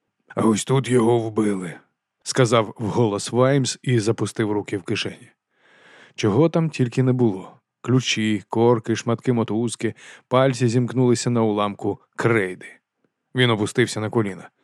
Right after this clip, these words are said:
Стрибнувши вниз з його плеча, Ерол пошкандибав шукати недоїдки, що лишилися від святкування. Ваймс помітив, що він обнюхує кожну знахідку і лише потім їсть. Це здавалося трохи дивним, бо він все одно ні від чого не відмовлявся.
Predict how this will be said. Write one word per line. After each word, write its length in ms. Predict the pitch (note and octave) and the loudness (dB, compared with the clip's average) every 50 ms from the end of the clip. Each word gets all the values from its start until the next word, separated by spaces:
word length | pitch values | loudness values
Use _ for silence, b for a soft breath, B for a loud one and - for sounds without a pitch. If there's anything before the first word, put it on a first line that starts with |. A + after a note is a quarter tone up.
| b b b b b b b | b b b b b b b
Стрибнувши 640 | b - - - D#3 D#3 C3 A2+ A2+ G#2 - - G#2 | b -4 2 6 6 6 6 4 -2 -2 -4 -4 -4
вниз 400 | G2+ A2 A#2 A#2+ B2 A2+ - - | -4 0 2 2 2 0 -2 -8
з 140 | - G#2 G#2+ | -10 -4 0
його 200 | A#2+ A#2 G2+ A2 | 0 2 2 0
плеча, 400 | F#2+ G#2+ G#2+ G#2 - D3 C#3+ B2+ - B B B B | 0 -2 -4 -2 0 0 0 0 -2 B B B B
Ерол 400 | B C#3 D3 D3 C#3+ C#3 C3 B2 | B 4 6 6 6 6 4 4
пошкандибав 680 | A2+ - C3 - - B2+ B2 A#2 A#2 A2 A#2+ A#2 G#2+ - | 2 0 -2 0 0 -2 0 0 2 2 2 0 0 -2
шукати 400 | - A#2+ G#2 - A2 G#2 - G#2+ | -4 -4 -2 -2 -2 -2 -2 -4
недоїдки, 600 | A2 A2+ A2 C3+ D3+ C#3+ C#3 C3 - - A#2+ A2 B B B B | -4 -2 2 2 4 4 2 2 0 0 -2 -2 B B B B
що 280 | B - - C3+ B2+ A#2+ | B 0 2 4 4 4
лишилися 520 | A2+ A2+ - - C3 A#2+ A#2+ A2 - A#2+ | 4 2 2 4 4 4 4 2 0 0
від 160 | A2+ A2+ A2+ | 0 0 0
святкування. 720 | - - A#2+ A2 - - A2+ G2+ F2 F2+ F2+ - - - _ _ b b b b b b b b | 0 -2 -4 -2 -2 -2 -2 -2 -4 -8 -10 -16 -20 -20 _ _ b b b b b b b b
Ваймс 360 | A#2+ B2 A#2+ A2+ G#2+ G#2+ - | 2 4 4 4 4 0 -4
помітив, 460 | - - A2 A2 B2 C#3 A2+ A2+ G#2+ | -4 -4 -2 0 2 2 2 0 -2
що 260 | - - - - A2+ | -4 -4 -2 -2 0
він 180 | G#2 A2+ A#2 A#2+ | 2 2 0 0
обнюхує 540 | A#2 A#2+ A#2 A#2 A#2+ A#2+ A#2+ - - A#2 A2 | 0 -2 -2 0 0 0 0 0 0 0 0
кожну 400 | - - C#3+ C#3 B2+ B2 C3 B2 | 0 2 2 2 2 2 0 0
знахідку 540 | A#2 C3 D3+ C#3+ C3 - A#2+ - - A2 G#2 | 0 0 0 0 0 -2 -4 -4 -2 -2 -2
і 20 | |
лише 260 | G#2+ A2+ A2+ - B2+ | 0 -2 -2 -2 -2
потім 380 | A2+ - C#3 B2+ - - G#2+ A2 | 0 2 2 0 0 -2 -6 -6
їсть. 400 | A2 G#2 F#2+ E2+ - - - _ b b b b b b b b b b | -4 -6 -6 -10 -14 -20 -20 _ b b b b b b b b b b
Це 160 | b - B2+ | b 0 0
здавалося 460 | A2+ G#2 A#2+ A2 G#2+ G#2 G#2 - A2+ | 2 2 2 2 2 2 0 -2 -4
трохи 260 | G2 A#2 G#2+ - - | -4 -4 -4 -4 -2
дивним, 360 | C3 B2+ E3 D3+ A#2 G2+ G2+ - B B B B B | 0 2 2 2 2 0 -4 -8 B B B B B
бо 160 | B B2 C3 | B 4 4
він 200 | B2 B2 B2 B2 | 4 4 4 2
все 240 | A#2 - - - B2 | 0 -4 -4 0 0
одно 380 | A2+ G#2 G2+ G2+ A2+ C3 D#3 - - | 2 0 0 -2 -2 -4 -4 -4 -4
ні 220 | - C3 C3+ C3+ | -2 0 2 2
від 160 | A#2+ A#2 A#2 - | 2 2 0 -2
чого 240 | - A#2 A2 G#2 | 0 -2 0 0
не 100 | G#2+ A2 | 0 0
відмовлявся. 680 | A2 A2+ A2 A2+ A#2+ A#2+ A2+ G#2+ E2 - - - - | 0 0 0 0 0 0 0 0 -2 -4 -8 -16 -18